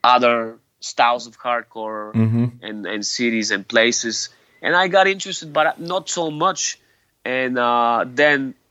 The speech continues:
Speaker 1: I remember really well when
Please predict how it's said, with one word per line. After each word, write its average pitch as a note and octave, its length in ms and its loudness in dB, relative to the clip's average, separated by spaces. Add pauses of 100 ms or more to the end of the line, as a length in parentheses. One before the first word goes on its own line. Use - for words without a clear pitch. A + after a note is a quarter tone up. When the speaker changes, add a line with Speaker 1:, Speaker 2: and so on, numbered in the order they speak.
(360)
Speaker 1:
I C3+ 80 6
remember C3+ 540 0
really C#3 200 0
well C#3 460 4 (1120)
when G#2+ 380 -2